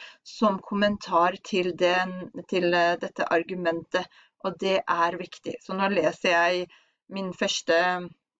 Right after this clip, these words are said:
mitt første argument. For det første styrker sosiale aktiviteter som campingtur relasjoner mellom barna.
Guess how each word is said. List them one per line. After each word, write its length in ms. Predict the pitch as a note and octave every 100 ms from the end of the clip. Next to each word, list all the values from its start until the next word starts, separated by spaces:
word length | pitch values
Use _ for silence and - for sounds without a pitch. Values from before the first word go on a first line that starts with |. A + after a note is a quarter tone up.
| -
mitt 260 | F#3 -
første 280 | - F3+ D#3
argument. 480 | E3 E3+ F3+ C4+ G#4 _ -
For 140 | G#3+
det 80 | A3
første 440 | A#3+ - - A#3
styrker 460 | C4+ - A3 - -
sosiale 520 | - - F3+ E3+ D#3+
aktiviteter 720 | - - F#3 G3 - D#3 E3 E3+
som 160 | F3+
campingtur 680 | - E3+ D#3+ D#3+ E3 - G#3
relasjoner 720 | F#3+ E3+ F#3 - D3+ D3+ F3
mellom 340 | E3 D#3 F3+ D#3
barna. 340 | B2+ - -